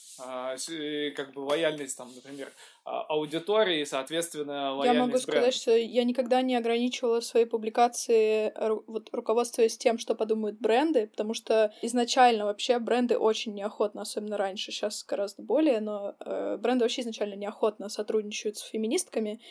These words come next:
Speaker 2: Если они видят, э, в описании где-то профиля феминистка, то они сразу же отсеивают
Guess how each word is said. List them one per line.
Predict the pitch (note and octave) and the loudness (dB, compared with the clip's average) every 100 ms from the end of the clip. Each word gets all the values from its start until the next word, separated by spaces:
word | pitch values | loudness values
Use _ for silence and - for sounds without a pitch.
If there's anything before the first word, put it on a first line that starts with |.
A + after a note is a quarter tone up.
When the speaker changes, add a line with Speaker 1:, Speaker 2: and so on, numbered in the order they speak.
| - | -2
Speaker 2:
Если | A3+ A3+ | -2 0
они | A3+ A3+ | -4 -4
видят, | A#3+ A3 - | 0 -2 0
э, | G#3+ G#3 G3+ | 0 0 -2
в | G3+ G3+ G3+ G#3 | -6 -4 -2 -2
описании | G#3+ - G#3+ G#3 | -2 -2 -2 -2
где-то | G#3 - | -8 -6
профиля | G#3+ G#3+ - A3+ | -4 -6 -8 -12
феминистка, | - G3+ A3 D#4 - - | -10 -6 -4 -4 -6 -6
то | - G#3 G3+ G3+ | -2 0 0 0
они | G#3+ | -4
сразу | A#3 A3 G#3+ | -4 -6 -6
же | G#3 | -8
отсеивают | - G#3 F#3+ G3+ - | -2 -2 -2 -6 -10